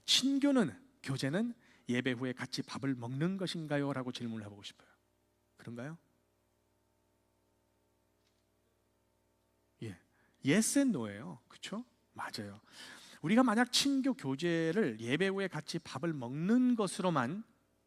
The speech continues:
먹는 것으로만 정의한다면 아마 어떤 분들은 이렇게 이야기하실 수 있을 것 같아요. "아, 나는 보통 때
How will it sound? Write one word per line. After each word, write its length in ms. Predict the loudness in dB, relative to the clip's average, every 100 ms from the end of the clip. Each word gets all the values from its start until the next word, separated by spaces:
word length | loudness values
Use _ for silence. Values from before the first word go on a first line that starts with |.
| _ _ -20 -10
먹는 480 | -8 -2 0 2 0
것으로만 520 | -2 -4 -4 -4 -4
정의한다면 880 | -6 -2 -2 -2 -4 -4 0 0 -2 -10 _ _ -6
아마 160 | -2 0
어떤 360 | 0 0 2 2
분들은 400 | 0 -2 0 0
이렇게 260 | -2 -2
이야기하실 640 | 0 0 0 0 -2 -4 -6
수 120 | -6
있을 180 | -6 -6
것 100 | -6
같아요. 360 | -6 -8 -14 -16 _ _ _ _ -18 -16 -16 -14
"아, 260 | -8 -6 -6
나는 420 | -8 -8 -10 -12 _ _ _ _ _ _
보통 320 | -20 -18 -18
때 160 | -14 -14